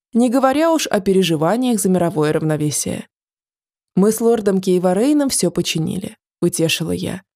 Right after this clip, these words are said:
Ну, на данный момент, потому что никто не отменял того факта,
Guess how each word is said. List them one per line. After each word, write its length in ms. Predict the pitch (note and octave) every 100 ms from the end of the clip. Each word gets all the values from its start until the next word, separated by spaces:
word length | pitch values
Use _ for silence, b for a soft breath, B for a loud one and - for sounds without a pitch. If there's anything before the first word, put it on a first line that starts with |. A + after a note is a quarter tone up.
| _ -
Ну, 160 | A3 C4+
на 140 | B3
данный 320 | G3+ G#3 A#3
момент, 500 | G#3+ F3+ - - - _ _ _ _
потому 320 | F3+ G#3 G#3+
что 160 | A3 A#3
никто 320 | A3 A3 D4
не 120 | D4
отменял 460 | C4+ B3+ B3 A#3+ F3+
того 240 | E3 E3+
факта, 500 | D#3+ A3 C4+ - -